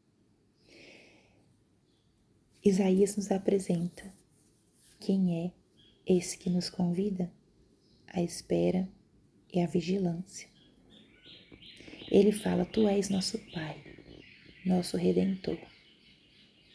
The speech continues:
Eterno é o teu nome." Começa por aí. Quem nos convida a fazer esse caminho de advento é o nosso Pai, o nosso Redentor.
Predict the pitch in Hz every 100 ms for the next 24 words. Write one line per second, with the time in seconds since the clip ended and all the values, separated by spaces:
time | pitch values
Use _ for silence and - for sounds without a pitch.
0 | - - - 190 190 185 170 170 165 165
1 | 165 190 180 160 196 - - - _ _
2 | _ _ _ _ _ _ _ _ _ _
3 | _ _ _ _ _ _ _ _ - 190
4 | 208 214 - - 180 170 165 - - -
5 | - - 190 190 - - 180 175 202 226
6 | 190 175 - 180 165 202 226 - - 196
7 | 180 180 202 - 185 196 214 190 180 170
8 | 190 - - - - - - - - -
9 | - - - - - - - 190 196 190
10 | 190 190 - 208 - 196 170 170 - -
11 | - - - _ _ _ - 185 185 165
12 | 160 - 180 - - - 180 175 175 185
13 | 165